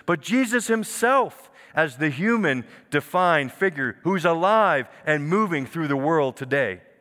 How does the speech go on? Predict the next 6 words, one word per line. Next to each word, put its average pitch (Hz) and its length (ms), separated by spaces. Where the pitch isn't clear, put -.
He 202 160
is 180 120
always 220 360
bringing 196 340
people 175 340
back 127 640